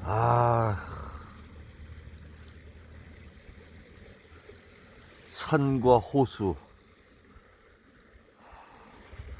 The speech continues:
이야, 계곡에 물이 흘러가지고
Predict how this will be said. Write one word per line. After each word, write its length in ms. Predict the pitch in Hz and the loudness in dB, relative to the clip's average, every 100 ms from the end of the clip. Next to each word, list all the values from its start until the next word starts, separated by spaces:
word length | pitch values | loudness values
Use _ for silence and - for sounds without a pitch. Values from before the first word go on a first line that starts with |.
| - - - - - - - - | -16 -16 -14 -14 -12 -14 -8 -2
이야, 840 | 92 90 85 - - - - - - - - - - - - | 2 2 2 0 -4 -6 -10 -14 -16 -18 -18 -14 -14 -14 -10
계곡에 640 | - 120 113 120 110 117 - - - - - - - - - - - - - - - | 6 8 8 6 6 4 2 -10 -20 -20 -20 -20 -20 -20 -20 -20 -20 -20 -20 -20 -2
물이 260 | 101 120 | 2 6
흘러가지고 840 | 123 98 135 123 113 104 104 104 | 6 6 8 8 8 4 2 0